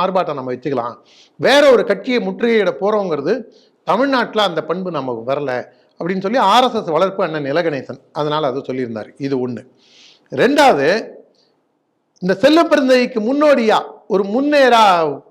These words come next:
அந்த கட்சியில த-, மாநில தலைவரா இருந்த என் அன்புக்குரிய அண்ணன் திருநாவுக்கரசர், அறந்தாங்கி எம் ஜி ஆர் பீரியட்லயும் ஜெயலலிதா பீரியட்லயும் நம்ம வாஜ்பாய் கேபினெட்ல மினிஸ்டரா இருந்த அந்த அண்ணன் திருநாவுக்கரசு,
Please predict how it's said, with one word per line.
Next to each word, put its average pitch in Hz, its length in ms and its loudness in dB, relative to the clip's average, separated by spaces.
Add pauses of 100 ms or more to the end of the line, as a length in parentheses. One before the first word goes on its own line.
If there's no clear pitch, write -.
(480)
அந்த 180 340 -2
கட்சியில 180 640 0
த-, 170 160 -2
மாநில 208 300 0
தலைவரா 180 380 0
இருந்த 143 500 -4 (640)
என் 156 160 0
அன்புக்குரிய 202 560 0
அண்ணன் 156 320 -4
திருநாவுக்கரசர், 170 680 -2 (880)
அறந்தாங்கி 156 560 -2
எம் 147 120 -2
ஜி 170 100 2
ஆர் 170 140 2
பீரியட்லயும் 147 560 -2
ஜெயலலிதா 160 440 0
பீரியட்லயும் 139 500 -6 (320)
நம்ம 147 240 -2
வாஜ்பாய் 170 440 2
கேபினெட்ல 160 440 -4
மினிஸ்டரா 160 380 -2
இருந்த 120 240 -4
அந்த 123 340 -8
அண்ணன் 127 380 -8
திருநாவுக்கரசு, 151 680 -6